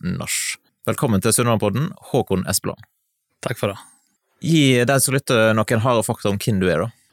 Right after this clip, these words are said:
Speaker 2: Håkon Espeland, eh, født og oppvokst på Moster. Har,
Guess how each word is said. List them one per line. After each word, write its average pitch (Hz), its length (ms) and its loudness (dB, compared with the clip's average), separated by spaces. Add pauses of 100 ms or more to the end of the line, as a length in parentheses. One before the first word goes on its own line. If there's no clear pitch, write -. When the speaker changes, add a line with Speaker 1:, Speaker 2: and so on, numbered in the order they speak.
(180)
Speaker 2:
Håkon 143 200 0
Espeland, 135 420 -2 (260)
eh, 117 760 -2
født - 360 -6
og 107 180 -4
oppvokst - 580 -6
på 98 380 -8
Moster. 127 420 0 (440)
Har, 101 240 -6